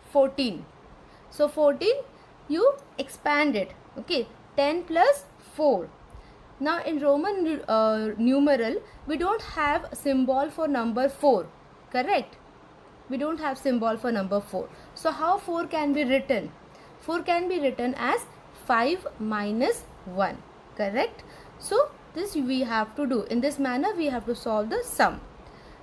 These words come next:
So ten is x. Okay. Five minus one. As per the rule, if subtraction is given, the smaller number or the smaller value will come first.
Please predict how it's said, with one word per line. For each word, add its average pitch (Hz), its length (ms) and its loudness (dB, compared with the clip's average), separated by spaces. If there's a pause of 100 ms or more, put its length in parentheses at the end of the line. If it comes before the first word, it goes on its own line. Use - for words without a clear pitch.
So 269 160 4
ten 285 380 2
is 415 200 2 (100)
x. - 540 -4 (220)
Okay. 339 240 -6 (400)
Five 294 320 4 (120)
minus 240 640 -2
one. 220 460 -2
As 233 220 -2
per 294 200 4
the 294 220 0
rule, 339 280 2 (280)
if 262 180 -2
subtraction 240 640 -4
is 349 160 -4
given, 277 380 0 (420)
the 254 160 4
smaller 269 600 2 (720)
number 240 640 2
or 214 80 -4
the 226 100 -6
smaller 269 440 -2
value 254 380 0
will 277 220 -2
come 285 240 0 (320)
first. - 420 0